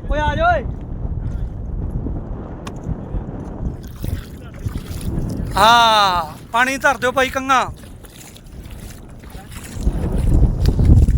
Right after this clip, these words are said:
ਲੰਚ ਹੋ ਗਿਆ, ਉੱਥੇ ਸੁੱਕੀਆਂ ਰੋਟੀਆਂ ਹੋਣਗੀਆਂ, ਮਿਰਚ ਭਾਲਦੇ ਆ, ਪਨੀਰ। ਹਾਂਜੀ ਦੋਸਤੋ, ਆਹ ਸੂਆ ਆਹ ਪਿਆ ਸੁੱਕਿਆ ਭਾਈ ਵਿੱਚ,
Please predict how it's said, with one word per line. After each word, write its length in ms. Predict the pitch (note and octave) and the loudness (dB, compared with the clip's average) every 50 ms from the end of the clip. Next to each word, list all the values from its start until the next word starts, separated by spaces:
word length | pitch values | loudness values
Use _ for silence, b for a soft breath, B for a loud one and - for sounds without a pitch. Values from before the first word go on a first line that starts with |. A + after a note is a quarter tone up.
| - - - - - - - - | 6 6 6 4 4 4 2 4
ਲੰਚ 300 | - C#4 D4 D4 - - | 4 6 4 6 6 4
ਹੋ 60 | C#4+ | 6
ਗਿਆ, 100 | C#4 D4 | 6 6
ਉੱਥੇ 160 | D4 - C#4+ C#4 | 6 6 4 2
ਸੁੱਕੀਆਂ 340 | - C#4 - C#4+ D#4 D#4 | 2 2 2 4 4 6
ਰੋਟੀਆਂ 280 | C#4 C#4 C4+ - D4 D4+ | 4 4 2 2 2 4
ਹੋਣਗੀਆਂ, 300 | C4+ C4+ D4+ E4 E4 D#4 | 4 4 2 2 2 2
ਮਿਰਚ 240 | D#4 C#4+ - - C#4+ - - - - - - - - - - - - - - - - - - - - - - - - - - - - - - - - - - - - - - - | 0 -2 -2 -4 -6 -8 -8 -10 -12 -12 -10 -10 -10 -10 -12 -12 -12 -12 -12 -12 -10 -10 -10 -8 -10 -10 -8 -8 -8 -6 -6 -6 -8 -8 -10 -10 -10 -10 -8 -8 -6 -4 0 4
ਭਾਲਦੇ 480 | C4 C4 B3+ B3 A3+ A3 G#3 G3+ A3 | 6 6 8 6 6 4 0 -2 -2
ਆ, 80 | A#3+ B3 | -2 -2
ਪਨੀਰ। 380 | A#3+ - A3+ A#3 A#3 A3+ A3 A3 G#3+ G#3 G#3 - - - - - - - - - - - - - - - - - - - - - - - - - - - - - - - - - - - - - - - - - - B3 C4+ - - | -4 -4 -4 -2 -2 0 0 -2 -4 -4 -6 -8 -10 -10 -10 -10 -8 -8 -6 -6 -6 -6 -8 -8 -8 -8 -6 -6 -6 -8 -8 -8 -10 -10 -8 -8 -8 -6 -6 -6 -8 -6 -6 -6 -8 -8 -8 -10 -10 -8 -8 -8 -8 -8 -8 -2 0
ਹਾਂਜੀ 280 | G3+ G#3+ G3+ F3+ A3+ A3 | 2 2 2 0 0 2
ਦੋਸਤੋ, 520 | G#3+ G#3+ G#3 E3+ - - F#3 E3+ D#3 - - - - - - - - - - - - - - - - - | 2 2 2 0 -2 -6 -10 -10 -10 -12 -16 -20 -20 -20 -16 -14 -14 -14 -14 -16 -18 -16 -16 -14 -4 2
ਆਹ 140 | A#3 A3+ A3 | 4 4 4
ਸੂਆ 260 | - - G#3+ G#3+ A3 A3 | 4 2 4 6 8 8
ਆਹ 180 | A3 A#3 A#3 | 8 8 6
ਪਿਆ 140 | F3+ A3 G#3 | 6 2 -2
ਸੁੱਕਿਆ 300 | - - F#3+ - A3+ G#3+ | -4 -4 -4 -2 -2 -2
ਭਾਈ 180 | F3 A3 A3 G3+ | 0 -2 -2 -2
ਵਿੱਚ, 220 | G3 F#3+ - - | -4 -4 -4 -6